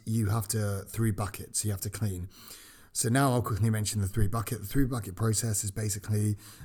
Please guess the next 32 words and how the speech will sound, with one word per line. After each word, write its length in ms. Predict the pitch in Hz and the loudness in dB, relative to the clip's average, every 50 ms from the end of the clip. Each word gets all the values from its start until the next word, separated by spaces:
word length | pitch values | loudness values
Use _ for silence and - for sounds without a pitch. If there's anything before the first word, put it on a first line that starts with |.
| - - | -12 -6
uh, 240 | 104 98 98 98 - | -4 -4 -4 -2 0
soap, 420 | - - - 156 160 160 160 - - - - - - | 4 6 6 6 6 4 0 -4 -12 -16 -14 -6 -2
water 380 | 120 117 110 - - 117 107 - | 0 0 2 2 2 0 -2 -4
and 120 | 104 98 | -4 -6
bleach. 440 | 90 87 80 - - - - - - - | -6 -6 -8 -10 -8 -8 -8 -8 -10 -8
And 160 | - 110 107 107 | -4 -2 -2 -2
you 60 | 110 | -2
have 100 | 110 98 | -2 -4
to 80 | - 113 | -2 -2
wipe 200 | 110 117 117 - - | -2 -2 -2 -2 -2
every 240 | 139 127 110 123 110 | 0 0 2 2 0
surface 420 | - - 117 107 101 113 104 - | 0 0 -2 -4 -4 -6 -6 -6
down 260 | - 131 120 113 107 | -4 -4 -2 -2 -2
with 120 | 104 98 90 | -2 -2 0
soap 320 | - - 151 151 143 143 | 2 2 2 2 0 -2
first, 440 | - - 139 135 135 120 - - - - 87 | -2 -2 -2 0 0 0 -2 -2 -4 -6 -6
then 240 | 95 104 98 98 95 | -6 -4 -2 -2 -2
rinse 260 | 95 123 135 139 - | 0 0 0 0 0
it 80 | 107 98 | -2 -2
with 120 | 101 101 | -2 -4
water 420 | 104 107 110 107 98 - 104 98 - | -2 -2 -2 -2 -2 -4 -4 -6 -6
and 140 | - 101 101 | -4 -2 -2
then 100 | 107 98 | -2 -2
bleach, 400 | 98 98 95 92 - - - - | -4 -6 -8 -10 -10 -12 -12 -6
using 280 | - 104 104 95 107 107 | -2 0 0 2 2 0
that 160 | 98 92 - | 0 -2 -6
three-step 560 | - - 113 117 117 104 - - 113 104 - | -8 -4 -2 0 0 0 0 -2 -4 -4 -8
process 600 | - - 107 104 92 - - 98 95 95 - - - - - - - - - - | -6 -4 -4 -2 -2 -4 -6 -8 -8 -8 -8 -10 -10 -12 -18 -20 -20 -20 -10 -8
meticulously. 800 | - 101 - - - - - - - 95 92 - - 95 82 98 - - - - - - - - - - - | -6 -4 -4 -4 -4 -6 -6 -8 -8 -8 -6 -6 -6 -8 -8 -10 -12 -14 -18 -20 -20 -20 -20 -20 -18 -8 -2
Um, 220 | - 113 117 113 | 0 2 2 2
because 200 | 107 - - 117 | 2 2 2 2
obviously 380 | 123 113 107 110 113 110 110 | 2 2 2 0 0 0 -2